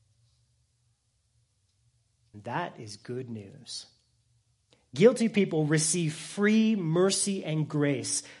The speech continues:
That is good news for bad people. Those who work hard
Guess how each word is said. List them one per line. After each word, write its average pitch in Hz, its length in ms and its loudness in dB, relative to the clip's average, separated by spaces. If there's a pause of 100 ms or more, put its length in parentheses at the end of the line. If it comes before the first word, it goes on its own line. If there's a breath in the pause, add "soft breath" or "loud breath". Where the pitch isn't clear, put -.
(160 loud breath)
That 156 340 0
is 131 160 -4
good 151 300 -4
news 143 460 0 (280 loud breath)
for 117 180 -12
bad 117 440 -8
people. 117 480 -16 (1900)
Those 226 340 6
who 208 120 4
work 180 340 2
hard 208 580 0